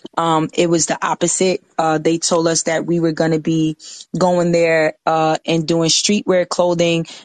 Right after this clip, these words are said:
and, and, and things like that. And just the expectation of the designers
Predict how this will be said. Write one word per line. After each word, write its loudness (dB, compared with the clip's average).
and, 2
and, 0
and -4
things 0
like -2
that. 0
And 0
just 2
the 0
expectation 0
of -2
the 2
designers 0